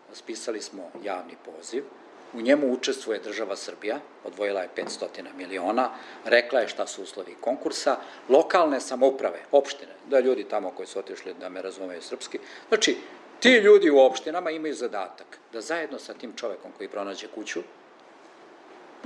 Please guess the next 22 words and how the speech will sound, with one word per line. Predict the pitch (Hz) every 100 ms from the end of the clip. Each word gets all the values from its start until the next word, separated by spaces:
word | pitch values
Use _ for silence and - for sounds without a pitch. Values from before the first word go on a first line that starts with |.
| - - -
pronađu | - 208 202 185
vlasnika, | 175 160 175 - 175 156 - _ _ - - - - - - - - - - - - - - -
dobiju | 143 160
njegovu | 143 156 160 143 127 -
pismenu | 180 - 165 143
saglasnost | - 113 123 120 117 92
da | 101
želi | 95 95 107
da | 113 123
otuđi | - 123 127
tu | 123 123
nekretninu, | 120 - 113 120 120 110 - - - - - - - -
daju | - 156 185 180
opštinsku | 196 190 180 151 - 160
potvrdu | - 147 170 - 147 147
da | 143 117
je | 110
ta | 135 127
nekretnina | 110 - 110 110 117
imovinsko-pravno | 107 110 107 98 - 95 98 101 87 87 -
čista | - 139 135 - 147 - - - - - - -
i | 135